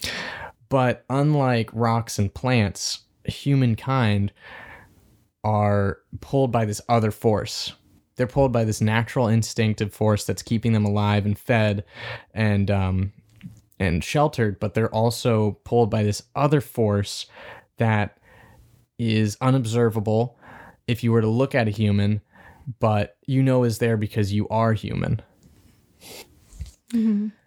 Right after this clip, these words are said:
Speaker 2: Yeah.
Speaker 1: Is there anything you do? Would you wanna jump in there at all, Alyssa?
Speaker 2: Oh, no, that was very well put. Um, I think the only thing I have to add is just that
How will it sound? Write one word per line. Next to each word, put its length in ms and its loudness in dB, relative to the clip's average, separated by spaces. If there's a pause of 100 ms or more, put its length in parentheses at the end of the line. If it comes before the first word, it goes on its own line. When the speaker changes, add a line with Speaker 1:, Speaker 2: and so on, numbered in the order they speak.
Speaker 2:
Yeah. 100 -4
Speaker 1:
Is 160 -2
there 140 2
anything 260 2
you 80 2
do? 160 0
Would 140 2
you 80 0
wanna 180 2
jump 280 0
in 100 2
there 180 2
at 60 0
all, 340 -2
Alyssa? 520 0 (280)
Speaker 2:
Oh, 160 2
no, 200 2
that 160 -2
was 140 0
very 260 0
well 160 0
put. 380 -2 (200)
Um, 360 0 (520)
I 60 -2
think 160 2
the 80 -4
only 240 2
thing 240 -2
I 80 0
have 300 -2
to 120 -4
add 480 0
is 540 -2 (1500)
just 520 -2 (1500)
that 380 -2